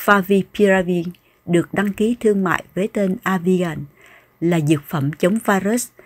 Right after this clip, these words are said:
được phát triển bởi hãng Toyama Chemical, công ty con của Fujifilm Holdings. Loại thuốc này đã cho kết quả khả quan, có thể chống lại covid mười chín trong các thử nghiệm lâm sàng ở Trung Quốc.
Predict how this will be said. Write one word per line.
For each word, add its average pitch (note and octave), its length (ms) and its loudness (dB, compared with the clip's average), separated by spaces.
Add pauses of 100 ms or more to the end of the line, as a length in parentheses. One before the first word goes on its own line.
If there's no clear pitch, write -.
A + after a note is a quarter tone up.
(180)
được E3+ 320 2 (120)
phát A#3+ 260 -2
triển D#3 360 2
bởi D#3+ 260 -2
hãng F#3+ 300 -4 (400)
Toyama F#3 520 2 (100)
Chemical, F#3 520 -2 (580)
công A3 200 0
ty G#3+ 160 -2
con G3 340 -4
của C#3+ 180 -2 (120)
Fujifilm F#3 640 0
Holdings. E3 600 -2 (760)
Loại F#3+ 280 2
thuốc C#4 180 -6
này E3+ 280 -2
đã - 160 -4
cho A3 160 -4
kết - 280 -6
quả C3+ 240 0
khả C3 220 -8 (120)
quan, F#3+ 280 0 (340)
có A#3+ 120 2
thể F3 280 0
chống E3 220 -2
lại G3+ 140 0 (100)
covid G#3 340 2
mười D#3+ 300 0
chín F3 300 0 (480)
trong G#3 180 2
các A#3+ 180 -4 (100)
thử E3 100 2
nghiệm D3 320 0
lâm F#3+ 320 0
sàng D#3 380 -4
ở D#3+ 180 -8
Trung F#3 260 -2
Quốc. A3 200 -2